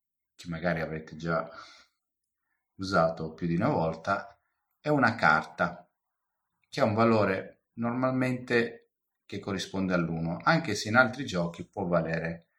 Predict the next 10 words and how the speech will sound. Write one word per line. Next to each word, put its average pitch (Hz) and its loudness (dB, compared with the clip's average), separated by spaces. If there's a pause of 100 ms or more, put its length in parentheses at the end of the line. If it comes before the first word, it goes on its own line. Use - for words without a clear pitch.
(180)
può 107 -2
avere 95 4
valori 87 4
diversi, 80 -2
dieci 95 -2
o - -18
forse 92 -4
altri. 82 -4 (220)
Non 101 -2
conosco - -4